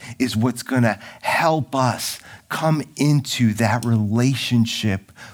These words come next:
with Christ. And then it goes on and it says, "That you, being rooted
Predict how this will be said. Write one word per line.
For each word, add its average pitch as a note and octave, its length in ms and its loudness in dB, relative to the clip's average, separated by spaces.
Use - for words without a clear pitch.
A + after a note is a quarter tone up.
with A#2+ 360 0
Christ. A2+ 680 0
And D3+ 160 2
then F3+ 160 2
it F3 100 0
goes D#3+ 320 0
on D3 300 2
and C3+ 140 4
it B2 120 2
says, C3+ 400 0
"That B2 380 0
you, D3 680 2
being D3 680 4
rooted D#3+ 580 4